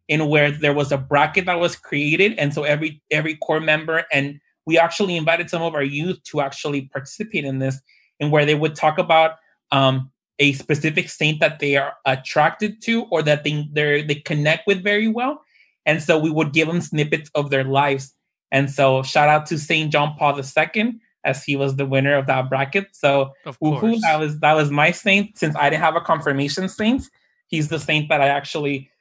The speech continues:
Speaker 1: adopted, um, years later. And so I'm so excited that he was the one that won.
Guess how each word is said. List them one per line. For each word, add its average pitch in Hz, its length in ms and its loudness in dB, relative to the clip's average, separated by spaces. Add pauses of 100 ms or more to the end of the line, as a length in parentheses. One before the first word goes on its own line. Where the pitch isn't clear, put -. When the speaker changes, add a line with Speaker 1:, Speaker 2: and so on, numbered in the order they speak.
(120)
Speaker 1:
adopted, 147 760 2 (720)
um, 139 380 -2 (160)
years 143 360 0
later. 139 280 2
And 131 200 0
so 131 240 2
I'm 135 200 2
so 139 140 -2
excited 131 460 -2
that 127 340 -6
he 139 80 -6
was 131 160 -2
the 131 100 -6
one 131 160 -4
that 127 220 -6
won. 131 320 -8